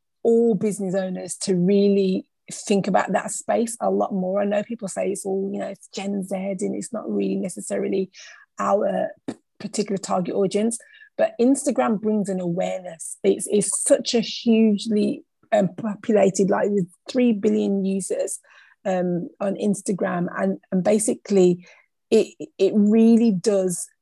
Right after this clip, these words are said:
mean that you have the scope to get, uh, you know, be seen by more and more people. The more visible you are, the more people are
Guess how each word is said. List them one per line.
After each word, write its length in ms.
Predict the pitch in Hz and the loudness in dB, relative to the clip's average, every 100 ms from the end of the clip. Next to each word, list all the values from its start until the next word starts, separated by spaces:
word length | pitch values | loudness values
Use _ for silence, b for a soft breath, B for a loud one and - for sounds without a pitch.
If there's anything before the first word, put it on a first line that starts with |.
| _ | _
mean 540 | 208 202 196 190 185 175 | 0 2 2 0 0 -2
that 220 | 185 - | -4 -6
you 380 | - 190 196 185 165 - | -4 -2 -2 -4 -6 -8
have 320 | 190 180 185 202 _ _ _ | -8 -6 -6 -8 _ _ _
the 260 | 294 185 175 | -4 0 0
scope 600 | - - - 185 185 - - | -2 -6 -2 0 0 -2 -14
to 260 | - - 180 | -10 -4 -2
get, 220 | 165 - - _ _ _ 226 - | 0 -2 -4 _ _ _ -14 -8
uh, 160 | 202 196 - _ _ | -4 -4 -8 _ _
you 120 | 233 208 | -2 0
know, 220 | 185 185 175 | 0 -2 -4
be 140 | - 190 | -6 -6
seen 640 | - - 220 220 262 277 b b b - | -4 -4 -2 0 0 -2 b b b 0
by 300 | 196 190 190 | 0 2 0
more 440 | 202 202 208 208 | 0 0 0 -2
and 80 | 202 | -4
more 200 | 196 196 | -6 -8
people. 360 | - 202 208 | -8 -6 -2
The 80 | 190 | 0
more 260 | 202 214 240 | 0 2 2
visible 480 | 226 226 208 190 196 | 0 -2 -2 -4 -4
you 200 | 185 180 | -4 -4
are, 200 | - 180 | -4 -4
the 60 | |
more 160 | 196 233 | -6 -6
people 220 | 247 233 | -4 -2
are 80 | 214 | -4